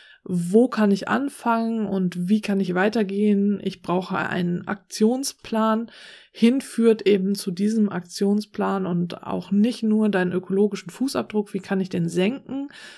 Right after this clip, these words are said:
beleuchtet, äh, sondern auch, äh, wie kann ich, äh, meinen politischen Handabdruck heben,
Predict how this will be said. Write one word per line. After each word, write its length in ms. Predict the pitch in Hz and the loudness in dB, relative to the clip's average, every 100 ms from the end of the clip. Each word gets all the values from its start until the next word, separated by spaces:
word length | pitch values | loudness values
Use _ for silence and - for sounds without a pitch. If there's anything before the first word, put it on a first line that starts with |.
| - | -2
beleuchtet, 840 | 233 226 226 247 240 - 240 - - - - - - | 2 4 4 4 0 0 0 0 -8 -20 -20 -18 -2
äh, 100 | 202 | 0
sondern 600 | 190 208 226 226 220 190 | 4 2 4 2 2 0
auch, 400 | 196 202 208 - - | 2 2 2 -2 -4
äh, 160 | 196 190 | -2 0
wie 140 | 247 | -2
kann 320 | - - 208 | -2 0 6
ich, 340 | 214 214 - - | 6 4 2 -2
äh, 100 | 190 | 0
meinen 340 | 190 185 180 | 0 0 0
politischen 760 | - 180 226 285 269 214 202 214 | 0 2 4 4 2 0 0 0
Handabdruck 640 | 233 208 190 - 185 - | 0 -2 -6 -6 -8 -8
heben, 720 | - - 208 208 160 147 160 | -12 4 8 8 8 -6 -12